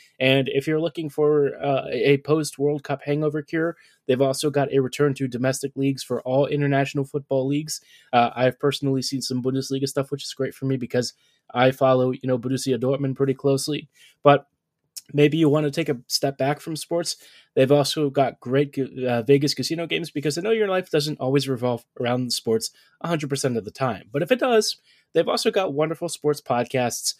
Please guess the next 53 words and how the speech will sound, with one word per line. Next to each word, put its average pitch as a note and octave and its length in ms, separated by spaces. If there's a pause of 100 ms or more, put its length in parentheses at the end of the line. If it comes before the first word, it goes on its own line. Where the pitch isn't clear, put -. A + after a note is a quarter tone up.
(240)
and D3+ 240
news D3 220
articles C3 480
for - 160
you C#3 180
to C#3 140
sink C3+ 260
your B2 80
teeth C#3+ 280
into, D3 500
so C3+ 120
you'll B2 200
always E3 320
be F3+ 120
plugged C#3 300
into C3 180
your A2 120
favorite F#3 300
sports C3+ 360 (320)
no B2+ 100
matter B2+ 240
the A#2+ 140
time A#2 240
of A2 80
the F#2 60
day. G2+ 240 (600)
If E3+ 140
you're F#3+ 100
ready G3 160
to F#3+ 80
get F#3+ 160
started, F3+ 320
register D#3 420
right D3 220
now D#3 140
for D3 220
a C3 40
free D#3 280
account D3 260
at B2+ 100
bet C#3 120
online C#3+ 340
dot C3+ 260
net, C3+ 300 (280)
uh, A#2 200
on B2+ 120
your A#2+ 120
laptop D3 460
or - 80
mobile C3+ 240
device C#3+ 340
because B2+ 340
BetOnline E3 580